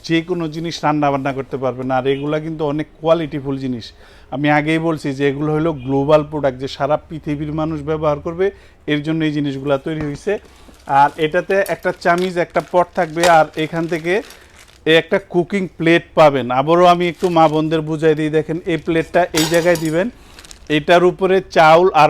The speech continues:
পানি দিবেন, একটা ভাত একটা বাটের সাথে ধরবেও না, প্লাস নিচে আপনার ভাত পোড়াও লাগবে না। যারা আপনার নিতে চান যে ডাবল হাঁড়ির, আপনার normally যে লোকাল যেগুলো আছে আপনার পাঁচ, সাড়ে পাঁচ হাজার, ছয় হাজার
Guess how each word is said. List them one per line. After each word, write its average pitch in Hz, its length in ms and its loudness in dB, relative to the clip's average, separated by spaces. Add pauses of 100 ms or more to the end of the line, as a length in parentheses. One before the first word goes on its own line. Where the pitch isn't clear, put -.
(120)
পানি 151 280 4
দিবেন, 131 380 -4
একটা 160 280 2
ভাত 160 340 4
একটা 175 200 -2
বাটের 156 360 2
সাথে 180 340 -4
ধরবেও 151 460 2
না, 208 140 2
প্লাস 160 380 0
নিচে 160 260 -4
আপনার 170 240 -4 (140)
ভাত 131 180 2 (120)
পোড়াও 156 260 4
লাগবে 139 320 0
না। 185 180 -2 (840)
যারা 165 560 8 (320)
আপনার 175 380 4
নিতে 170 420 0
চান 185 280 2
যে 170 100 0 (180)
ডাবল 151 440 6
হাঁড়ির, 143 420 2 (500)
আপনার - 360 2 (220)
normally 156 680 4
যে 185 160 4
লোকাল 151 560 4
যেগুলো 165 440 2
আছে 143 440 4
আপনার 147 360 0 (640)
পাঁচ, 165 180 6
সাড়ে 151 360 -2
পাঁচ 151 260 -2
হাজার, 143 260 -2
ছয় 147 260 -2
হাজার 135 220 -2